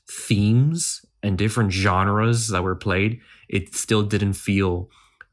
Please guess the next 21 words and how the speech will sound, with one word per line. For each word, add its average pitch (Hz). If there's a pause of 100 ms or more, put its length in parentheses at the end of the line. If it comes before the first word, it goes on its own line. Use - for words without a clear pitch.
(140)
saturated. 104 (540)
Like, 95
it 107
went 107
from 95 (340)
Western 113 (340)
to 95
Jurassic 101
Park 104 (420)
to 95
Jaws 101
to, 95 (300)
like, 92
Final 98
Fantasy 98
Monster 98
Hunter 98
style 98
<laughs> -
episode, 110
or, 92